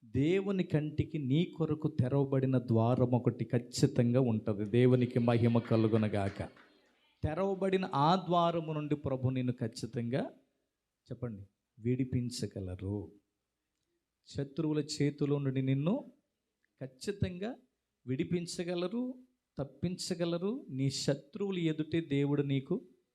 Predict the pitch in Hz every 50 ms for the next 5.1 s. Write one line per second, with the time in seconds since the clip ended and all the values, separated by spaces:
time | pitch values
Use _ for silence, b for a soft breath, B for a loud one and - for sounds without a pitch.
0 | _ _ _ _ _ _ _ _ - 110 104 98 95 95 117 123 135 143 147 139
1 | 123 139 143 143 131 120 107 - - 107 113 127 143 156 165 165 165 123 98 -
2 | 127 139 147 - 175 202 226 233 _ _ - 120 131 - - - - - 143 143
3 | 127 131 123 120 107 101 92 85 85 85 - _ _ _ _ _ _ _ _ _
4 | _ _ _ _ - 135 139 127 143 120 104 - 110 117 123 139 143 139 135 131
5 | 110 101